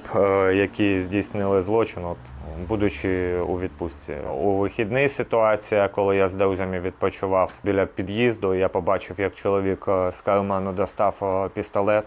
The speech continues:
зарядив його і підійшов до наступного під'їзду. Там була лавка, так стояла, на лавочці,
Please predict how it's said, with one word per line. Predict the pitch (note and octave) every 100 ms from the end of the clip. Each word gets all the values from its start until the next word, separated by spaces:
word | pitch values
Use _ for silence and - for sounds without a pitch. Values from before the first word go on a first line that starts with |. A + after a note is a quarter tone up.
| -
зарядив | F#2 F#2+ G#2 G#2 A#2+ G#2
його | G2 E2 F2 E2+ - - - -
і | -
підійшов | A2 F#2+ G#2+ - A#2 G2
до | G#2 F#2+ F#2+
наступного | G2+ - A2+ G#2 G2 F#2+
під'їзду. | G2+ G2+ B2 A#2 G2+
Там | - F#2
була | F#2+ F#2+
лавка, | A2 A2+ -
так | F#2 E2+
стояла, | - F#2 F2+ F2 E2+
на | F2+
лавочці, | F#2+ G#2+ G#2 F#2 - - F#2+